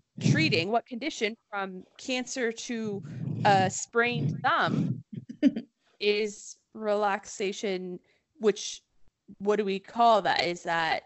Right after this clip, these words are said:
Speaker 1: Swedish techniques, basically?
Speaker 2: <laughs> Yes, absolutely. Yeah, that's,
Speaker 1: That's, we
Speaker 2: that's
Speaker 1: need to
Speaker 2: it.
Speaker 1: define it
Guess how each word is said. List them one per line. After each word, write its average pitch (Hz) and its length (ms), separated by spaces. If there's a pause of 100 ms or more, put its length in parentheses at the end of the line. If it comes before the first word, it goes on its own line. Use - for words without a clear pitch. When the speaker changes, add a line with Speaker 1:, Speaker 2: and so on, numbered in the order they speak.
Speaker 1:
Swedish - 560
techniques, - 760
basically? 311 600 (180)
Speaker 2:
<laughs> 285 160
Yes, 254 440 (320)
absolutely. 269 840
Yeah, 262 300
that's, 233 300
Speaker 1:
That's, - 180
we - 120
Speaker 2:
that's 262 180
Speaker 1:
need - 60
to 277 120
Speaker 2:
it. 220 100
Speaker 1:
define 226 240
it 233 180